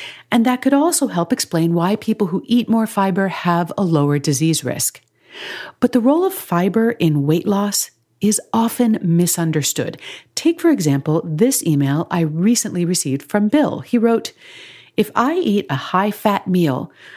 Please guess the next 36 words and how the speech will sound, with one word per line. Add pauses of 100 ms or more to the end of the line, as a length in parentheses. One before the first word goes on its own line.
I
sometimes
follow
it
immediately
with
a
bowl
of
very
high-fiber
cereal, (360)
thinking
that
this
fiber
will
help
compensate
for
the
high-fat
intake (240)
or (160)
otherwise
bad
food
choices
that
I
made. (680)
Does
this
strategy
make
sense?